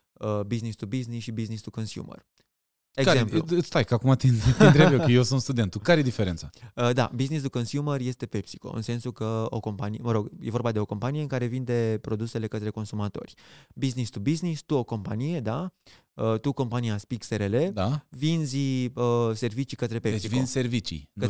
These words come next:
Speaker 1: o
Speaker 2: vinzi
Speaker 1: altă companie.
Speaker 2: Ok.
Speaker 1: Exact.
Speaker 2: Nu vinzi produse.
Speaker 1: Poți să vinzi și produse.
Speaker 2: Ah, ok.
Speaker 1: Nu știu, aparatură foto.
Speaker 2: Ah, ok.
Speaker 1: Da,
Speaker 2: Ok.
Speaker 1: da.
Speaker 2: Ah, bun.
Speaker 1: Da. După care, mă rog, să bifăm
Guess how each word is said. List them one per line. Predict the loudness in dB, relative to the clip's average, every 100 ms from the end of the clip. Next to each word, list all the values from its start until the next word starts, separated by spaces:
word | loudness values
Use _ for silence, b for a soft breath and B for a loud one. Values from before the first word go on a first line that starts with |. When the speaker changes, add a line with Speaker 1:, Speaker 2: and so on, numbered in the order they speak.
| 4
Speaker 1:
o |
Speaker 2:
vinzi | 2
Speaker 1:
altă | 0 -4
companie. | -4 -4 -4 -6 -10 _
Speaker 2:
Ok. | -6 -2
Speaker 1:
Exact. | -2 0 0 -4 -8 _ _
Speaker 2:
Nu | -2 2
vinzi | 4 4
produse. | 2 2 2 0
Speaker 1:
Poți | -2 -2
să | -2
vinzi | -2
și | -4
produse. | -4 -6 -6 -12 -8
Speaker 2:
Ah, | -2 0
ok. | 0 0
Speaker 1:
Nu | -2
știu, | -2
aparatură | -2 -4 -2 -4
foto. | -4 -6 -8 -18 _ -4
Speaker 2:
Ah, | 0
ok. | 0 0 -4 -8 _
Speaker 1:
Da, | -4 -4
Speaker 2:
Ok. | -4 -6 -8
Speaker 1:
da. | -12 -12 _
Speaker 2:
Ah, | -4 -4 -4 -4
bun. | 0 0 0
Speaker 1:
Da. | -4 -6 _ b b
După | -4 0
care, | 0 0 0
mă | 0
rog, | 0 2 0 0
să | 0
bifăm | -2 -2 -2 -2